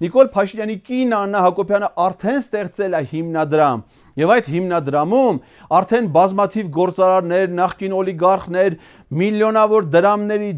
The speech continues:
դոլարների մուծումներ են անում։ Մենք ոչ թե պիտի դրա անունը դնենք "Իմ քայլ", այլ հակառակը, մեր ասֆալտի բիզնեսից եթե փող աշխատենք, եթե խելքներս հասնում է հաջողության մասին եք մտածում, մենք ինքներս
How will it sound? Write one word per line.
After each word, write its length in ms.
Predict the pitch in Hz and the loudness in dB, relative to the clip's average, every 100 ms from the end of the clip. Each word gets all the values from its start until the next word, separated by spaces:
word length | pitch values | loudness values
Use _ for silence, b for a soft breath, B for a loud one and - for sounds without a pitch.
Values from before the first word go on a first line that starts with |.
| 143 | 2
դոլարների 580 | 190 208 214 208 214 196 | 4 6 6 4 -2 -2
մուծումներ 540 | 170 202 233 226 233 233 | -2 -2 -2 -2 0 0
են 120 | 220 | 0
անում։ 240 | 202 185 160 | -2 0 -2
Մենք 160 | 190 117 | -2 2
ոչ 140 | 160 214 - | 2 2 2
թե 100 | 202 | -4
պիտի 200 | 214 214 170 | -4 -4 0
դրա 160 | 196 202 190 | 2 2 0
անունը 240 | 202 202 | -2 -2
դնենք 380 | 151 180 196 - | -2 -2 -4 -6
"Իմ 140 | 165 165 | -8 -2
քայլ", 260 | 190 254 220 | 2 4 4
այլ 160 | 220 156 | 4 2
հակառակը, 800 | 123 170 208 214 214 220 214 185 151 b b - | 2 4 4 4 4 2 4 2 2 b b -2
մեր 200 | 170 214 202 | 2 6 6
ասֆալտի 500 | 202 196 208 196 202 139 | 6 4 2 2 -2 0
բիզնեսից 500 | 160 175 202 190 165 | -2 0 -2 -2 -4
եթե 220 | 175 185 147 | -2 -2 -2
փող 260 | 180 262 254 | 4 6 6
աշխատենք, 500 | 208 180 170 165 151 | 4 0 -2 -2 -4
եթե 180 | 160 180 - | -6 -8 -2
խելքներս 560 | 185 190 196 185 139 | -2 -2 -2 -2 -2
հասնում 480 | 123 175 180 202 180 | 0 0 0 -4 -2
է 80 | 143 | 0
հաջողության 600 | 156 160 180 175 175 160 | 0 -2 -4 -4 -6 -4
մասին 340 | 135 123 240 285 | -6 -4 -2 0
եք 160 | 190 | -2
մտածում, 400 | 165 151 135 120 b b b 123 | -2 -2 -2 -8 b b b -4
մենք 180 | 190 190 _ 208 | -2 -4 _ -2
ինքներս 640 | 233 240 185 220 262 262 | 0 -2 -2 2 6 6